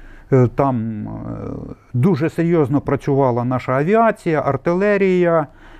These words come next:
от, е, що їх обстрілювали піхота за допомогою протитанкових засобів,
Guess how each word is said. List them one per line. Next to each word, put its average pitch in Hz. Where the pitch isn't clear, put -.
от, 120
е, 117
що -
їх 156
обстрілювали 127
піхота 131
за 123
допомогою 123
протитанкових 139
засобів, 127